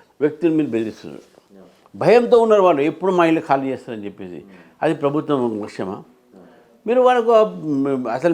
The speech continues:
మీరు అది వాళ్ళకి డిస్ప్లే చేయాల్సిన అవసరం కూడా లేదు. ఈరోజు science and టెక్నాలజీలో రీటైనర్ వాల్ కట్టి మీరు బ్రహ్మాండమైనటువంటి నది ప్రవాహం చేసుకోవచ్చు అక్కడ. అమెరికాలో, మ్, లండన్లో, ప్యారిస్లో నదుల పక్కనే పెద్ద పెద్ద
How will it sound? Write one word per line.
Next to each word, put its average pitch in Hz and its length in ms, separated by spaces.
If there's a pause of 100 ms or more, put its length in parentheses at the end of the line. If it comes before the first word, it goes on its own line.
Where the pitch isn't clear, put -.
మీరు 156 160 (300)
అది 139 280
వాళ్ళకి 143 320 (480)
డిస్ప్లే 185 280 (100)
చేయాల్సిన 202 240
అవసరం 196 300
కూడా 190 100
లేదు. 196 220 (1000)
ఈరోజు 180 200
science 208 300
and 208 160
టెక్నాలజీలో 190 600
రీటైనర్ 196 640
వాల్ 185 200
కట్టి 175 160
మీరు 190 140
బ్రహ్మాండమైనటువంటి 170 920 (280)
నది 175 140 (100)
ప్రవాహం 180 380
చేసుకోవచ్చు 151 460
అక్కడ. 101 140 (760)
అమెరికాలో, 165 500 (480)
మ్, 131 100 (520)
లండన్లో, 156 400 (400)
ప్యారిస్లో 165 440 (520)
నదుల 175 300
పక్కనే 226 420
పెద్ద 202 240
పెద్ద 214 120